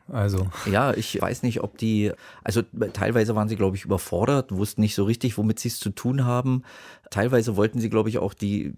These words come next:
Speaker 2: die Szene in Ruhe lassen, weil sie auch gemerkt haben, okay, da passiert nichts Schlimmes, dann sollen die sich da abreagieren, aber mehr ist nicht.
Speaker 1: Mhm.
Speaker 2: Es ist, ist ja so,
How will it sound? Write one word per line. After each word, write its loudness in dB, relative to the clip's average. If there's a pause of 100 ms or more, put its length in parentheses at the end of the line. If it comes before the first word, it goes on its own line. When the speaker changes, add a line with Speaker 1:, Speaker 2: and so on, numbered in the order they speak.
(120)
Speaker 2:
die -4
Szene 2
in 0
Ruhe 2
lassen, 0
weil 4
sie -2
auch -2 (340)
gemerkt -2
haben, -2
okay, -2
da 0
passiert -4
nichts -2
Schlimmes, 0
dann 0
sollen 0
die -2
sich -2
da -2
abreagieren, -2
aber -4
mehr -4
ist -14
nicht. -4 (200)
Speaker 1:
Mhm. 0
Speaker 2:
Es 0
ist, -2 (160)
ist 0
ja 6
so, 2